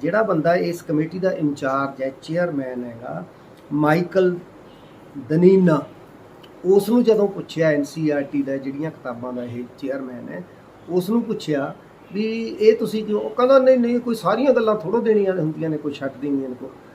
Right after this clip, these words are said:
ਜਿਹੜੀ, ਅਮ, ਅਸੀਂ ਮਰਾਠਿਆਂ ਦੇ ਵਿਰੁੱਧ ਨਹੀਂ, ਮਰਾਠੇ ਬਹੁਤ ਬਹਾਦਰੀ ਨਾਲ ਲੜਦੇ ਰਹੇ ਹੈ, ਪਹਿਲਾਂ ਮੁਗਲ ਸਾਮਰਾਜ ਵਿਰੁੱਧ ਲੜੇ, ਫਿਰ ਅੰਗਰੇਜ਼ਾਂ ਦੇ ਨਾਲ ਵੀ ਲੜਦੇ ਰਹੇ ਹੈ।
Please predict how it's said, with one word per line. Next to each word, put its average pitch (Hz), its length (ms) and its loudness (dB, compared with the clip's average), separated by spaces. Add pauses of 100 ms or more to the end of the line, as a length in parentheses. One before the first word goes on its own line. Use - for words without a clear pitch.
(220)
ਜਿਹੜੀ, 185 280 2 (180)
ਅਮ, 135 160 -6 (200)
ਅਸੀਂ 170 180 -4
ਮਰਾਠਿਆਂ 165 460 2
ਦੇ 180 80 2
ਵਿਰੁੱਧ 190 280 -2
ਨਹੀਂ, 208 180 -2 (200)
ਮਰਾਠੇ 143 320 -4
ਬਹੁਤ 180 260 0
ਬਹਾਦਰੀ 165 340 -4
ਨਾਲ 185 220 0
ਲੜਦੇ 175 300 0
ਰਹੇ 170 280 -2
ਹੈ, 190 140 -6 (460)
ਪਹਿਲਾਂ 160 240 2
ਮੁਗਲ 156 280 0
ਸਾਮਰਾਜ 175 480 2
ਵਿਰੁੱਧ 180 220 -8
ਲੜੇ, 180 300 -2
ਫਿਰ 165 320 -8 (240)
ਅੰਗਰੇਜ਼ਾਂ 151 380 2
ਦੇ 185 120 -2
ਨਾਲ 170 220 -2
ਵੀ 170 120 -8
ਲੜਦੇ 165 340 -4
ਰਹੇ 165 280 -4
ਹੈ। 185 120 -6